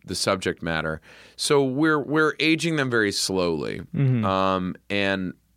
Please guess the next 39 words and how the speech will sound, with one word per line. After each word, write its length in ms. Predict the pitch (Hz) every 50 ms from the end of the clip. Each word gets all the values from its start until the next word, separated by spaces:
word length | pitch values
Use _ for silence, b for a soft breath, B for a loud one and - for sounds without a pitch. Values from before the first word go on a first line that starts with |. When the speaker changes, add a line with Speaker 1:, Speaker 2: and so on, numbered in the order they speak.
| _ _ -
Speaker 1:
we're, 640 | 104 107 110 110 107 104 104 104 107 107 107 104 - -
we're 220 | 104 110 110 104
pushing 580 | - - - - 120 110 - - 113 110 107 104
them 180 | 101 98 95
through, 680 | 90 - - 101 101 101 101 98 95 92 92 90 90 b b b b b b
like, 180 | 107 101 98 -
season 340 | - - 113 101 104 104
three 240 | 92 - 104 98 98 92
takes 260 | - 110 95 90 -
place 280 | - 95 90 90 -
in 60 | 95 95
the 80 | 92
spring. 540 | 92 - - - 92 87 82 82 82 85 85 _ _ _ _ _ _ _ _ _ _ _ _ _ _ - - _ -
You 100 | 101 92
know, 300 | 87 85 82 82 80 B B B B B B B B B B
uh, 480 | 92 85 82 82 82 82 80 80 78
the 320 | 76 87 90 90 85 - - -
Valentine's 680 | 80 82 101 95 95 98 98 95 95 98 92 90 90 -
Day 120 | 85 85
special, 560 | - - - 95 90 87 - - 90 87 85
which 220 | 85 85 - - -
is 200 | 80 76 - - _ _ _ -
technically 460 | - 101 90 - 90 85 92 85 80
the 120 | 76 82 71
beginning 480 | - - 80 73 92 90 87 87 85
of 100 | 82 78
season 340 | - - 85 80 80 85 78
three, 220 | - - 82 80 82
is 120 | 80 85
in 80 | 85 80
February. 640 | - - 82 80 78 82 80 87 90 101 110 117 117
And 100 | 113 -
so 280 | - 113 104 98 95
Speaker 2:
Mm. 80 | 107 104 B B B B B B B
Speaker 1:
we're 200 | - 113 113 117
slowly 1120 | - - - - - - 123 117 117 117 117 113 117 117 120 123 123 120 113 110 110 110 101
moving 440 | 98 101 101 98 90 95 90 90 87
them 220 | 87 85 82 85
forward. 560 | - - - 80 78 78 69 67 58 - -